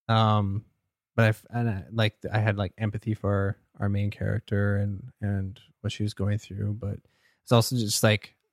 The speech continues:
at the end of it, I was just, like, really stoked on how well done this was and the story that was being told and how it was executed. Yeah, I thought, I thought it was great. Um, I'm very happy to have seen it.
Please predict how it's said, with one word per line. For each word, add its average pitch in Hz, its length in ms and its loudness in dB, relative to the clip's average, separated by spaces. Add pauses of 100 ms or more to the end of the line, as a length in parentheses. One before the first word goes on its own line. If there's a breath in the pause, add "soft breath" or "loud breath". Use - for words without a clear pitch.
(300)
at 120 100 0
the 117 100 4
end 113 120 8
of 110 80 6
it, 113 140 4
I 110 100 2
was 104 100 0
just, - 140 -8
like, 104 180 0
really 98 200 2
stoked - 360 -6
on 104 80 -2
how 101 220 -4
well 101 300 -6
done 107 220 -6
this 107 240 -4
was 110 320 0
and 95 200 0
the 98 60 0
story 98 400 -2
that 101 160 -2
was 107 120 -2
being 104 240 0
told 101 340 2
and 101 120 2
how 104 240 4
it 98 40 0
was 101 140 -2
executed. 110 580 -4
Yeah, 101 220 -6
I 120 80 -4
thought, - 240 -8 (320)
I 107 60 0
thought 110 160 -6
it - 100 -6
was - 120 -8
great. - 320 -8 (220)
Um, 98 480 -8 (300)
I'm 120 60 2
very 123 240 12
happy 107 300 6
to 98 80 2
have 90 140 -4
seen - 220 -12
it. - 100 -18